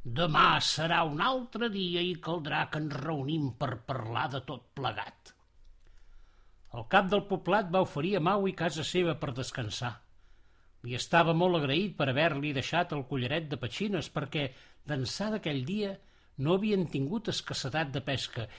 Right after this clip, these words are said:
i, puntualment, les pluges arribaven per omplir els pous d'aigua i regar els horts i les plantacions. Maui li ho va agrair, I quan tothom marxava es va acostar a Kaupo i li va preguntar com era que ningú se'n recordava d'Àpia.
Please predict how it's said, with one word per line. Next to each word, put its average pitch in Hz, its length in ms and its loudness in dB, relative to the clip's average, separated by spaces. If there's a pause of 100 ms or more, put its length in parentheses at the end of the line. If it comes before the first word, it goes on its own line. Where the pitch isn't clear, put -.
(120)
i, 151 160 -4
puntualment, 147 840 0 (400)
les 120 260 -4
pluges 160 460 0
arribaven 160 560 0
per 147 100 -2
omplir 139 400 0
els 127 220 -4
pous 120 260 -6
d'aigua 143 480 0 (380)
i 123 80 -2
regar 143 340 4
els 117 240 -4
horts 135 320 0
i 123 60 -4
les 120 180 -6
plantacions. 135 800 -6 (880)
Maui 160 480 2
li 113 140 -2
ho 101 100 -6
va 127 160 0
agrair, 123 440 -2 (400)
I 120 80 -6
quan 165 240 2
tothom 208 380 2
marxava 175 580 2
es 110 200 -4
va 143 200 4
acostar 156 460 -4
a - 60 -10
Kaupo 147 420 -2 (500)
i 117 100 -6
li 131 140 -4
va 170 160 4
preguntar 160 560 2 (400)
com 180 240 2
era 196 160 2
que 160 160 -2
ningú 135 320 0
se'n 131 220 -4
recordava 113 640 -4
d'Àpia. 104 400 -4